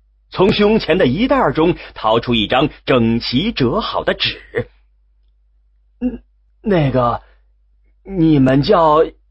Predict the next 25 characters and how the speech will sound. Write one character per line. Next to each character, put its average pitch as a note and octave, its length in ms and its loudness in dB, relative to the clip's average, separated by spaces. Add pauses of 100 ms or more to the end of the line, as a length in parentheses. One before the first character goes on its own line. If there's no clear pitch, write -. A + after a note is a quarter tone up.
(160)
信 - 560 0
念 G#3+ 220 4
命 F#3+ 400 2
题 F#2+ 540 -6
吧？ - 360 -8 (680)
写 D#3+ 380 0
在 F#3 180 2
这 F#3 280 2
里， A2+ 120 -8 (760)
我 D3+ 400 2
想 A#2+ 280 -4
获 A#2+ 280 -2
得 A#2+ 200 -2
这 E3 540 -6
个 F#2 160 -12
信 D#2+ 380 -20
念。” - 120 -20 (2750)
杉 A#3 340 4
山 A3+ 280 2
惠 A3 260 2
子 A#2+ 240 0
本 D3 360 2
想 C#3 340 0
解 E2+ 300 -8
释， F#2+ 340 -8